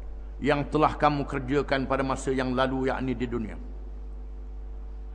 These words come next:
Adapun orang yang diberikan menerima kitab amalnya dengan tangan kirinya,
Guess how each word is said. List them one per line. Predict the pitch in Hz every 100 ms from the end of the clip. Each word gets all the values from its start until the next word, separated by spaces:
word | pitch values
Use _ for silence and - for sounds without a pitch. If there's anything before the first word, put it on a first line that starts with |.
| -
Adapun | - 135 147 156 156
orang | 156 160 160 160
yang | 160 160
diberikan | 160 147 156 160 156 165 160
menerima | 156 160 139 156 160 156
kitab | 156 160 165 160 -
amalnya | 160 165 160 165 160
dengan | 156 165 143
tangan | 160 165 160
kirinya, | - 156 156 139 104